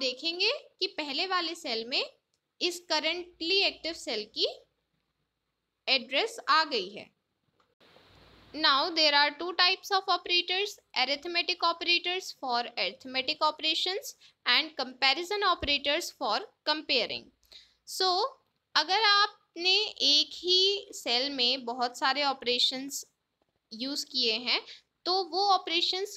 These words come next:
किस तरह से एग्जीक्यूट होंगे, मीन्स कौन सा ऑपरेशन पहले एग्जीक्यूट होगा and कौन सा बाद में, ये already decided होता है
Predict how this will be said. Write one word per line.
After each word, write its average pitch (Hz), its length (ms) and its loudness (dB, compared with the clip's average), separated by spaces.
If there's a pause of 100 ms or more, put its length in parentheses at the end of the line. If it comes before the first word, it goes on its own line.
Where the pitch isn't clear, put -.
(120)
किस 349 220 -2 (120)
तरह 262 340 2
से 359 200 -4
एग्जीक्यूट 269 840 -6
होंगे, 226 420 -4 (300)
मीन्स 262 380 -6 (100)
कौन 240 220 -4
सा 269 160 -2
ऑपरेशन 247 540 -4
पहले 240 260 -2
एग्जीक्यूट 254 580 -12
होगा 247 360 0
and 269 220 -4
कौन 269 200 -2
सा 320 140 -4
बाद 262 360 2
में, 262 180 0 (420)
ये 269 240 4
already 349 580 4 (100)
decided 262 560 -2
होता 311 260 0
है 339 220 0